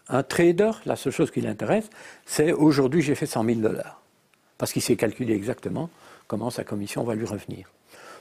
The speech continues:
Donc lui, il vit au jour le jour, il veut être sûr qu'il gagne de l'argent, et puis après ça, plus il en gagne, mieux c'est.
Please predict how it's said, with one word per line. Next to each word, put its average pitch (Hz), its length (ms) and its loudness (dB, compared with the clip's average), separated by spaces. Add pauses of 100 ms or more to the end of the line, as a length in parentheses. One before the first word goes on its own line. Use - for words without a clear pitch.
Donc 127 160 2
lui, 220 260 8
il 160 120 6
vit 147 160 6
au 117 60 8
jour 107 180 2
le 90 120 0
jour, 180 440 4 (280)
il 123 80 4
veut 120 160 4
être 95 80 -4
sûr 131 180 -2
qu'il 117 120 -10
gagne 110 160 2
de 107 80 2
l'argent, 135 560 0 (340)
et - 100 4
puis - 140 -8
après - 220 -6
ça, 160 420 0 (360)
plus 151 200 4
il 151 80 2
en 139 100 4
gagne, 143 220 2
mieux 131 220 4
c'est. - 280 -4